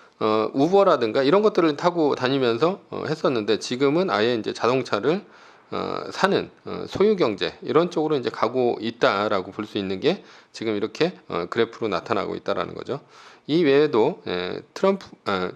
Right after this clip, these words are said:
테슬라의 주가가, 어, 천팔백 불을 돌파했다. 어, 주식 분할 이후 삼십삼 프로 급등했다라는 건데요. 어, 테슬라가, 음, 급등하고 있는 소식이 있는데,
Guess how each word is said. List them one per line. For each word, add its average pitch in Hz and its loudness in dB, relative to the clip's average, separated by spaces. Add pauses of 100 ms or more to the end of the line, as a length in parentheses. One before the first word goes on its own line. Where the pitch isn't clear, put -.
테슬라의 185 2
주가가, 120 2
어, 95 -4
천팔백 175 0
불을 131 -6
돌파했다. 107 0 (560)
어, 98 -4
주식 160 -4
분할 143 2
이후 113 2
삼십삼 175 -2
프로 165 -6
급등했다라는 92 -2
건데요. 87 -8 (580)
어, 110 2 (240)
테슬라가, 180 2 (800)
음, 104 -6
급등하고 170 2
있는 131 2
소식이 175 -2
있는데, 110 -4